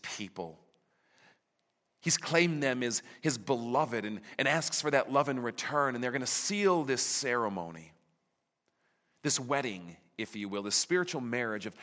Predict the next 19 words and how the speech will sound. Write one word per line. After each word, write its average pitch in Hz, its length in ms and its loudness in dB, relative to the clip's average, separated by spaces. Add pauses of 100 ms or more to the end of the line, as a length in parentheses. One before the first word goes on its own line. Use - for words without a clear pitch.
(120)
this 143 160 2
commitment 139 720 -4
to 113 180 -4
each - 220 -4
other, 104 220 -2
this 104 180 -4
monogamy, 127 800 -2
this, 110 300 -6 (200)
this 131 220 -2
loyalty 127 800 0
and 104 160 -6
devotion. 104 720 -4 (1400)
And 151 100 2
Moses 190 380 4
is 123 200 -2
up 147 320 4
on 120 220 4
the 107 60 -6
mountain 95 560 -6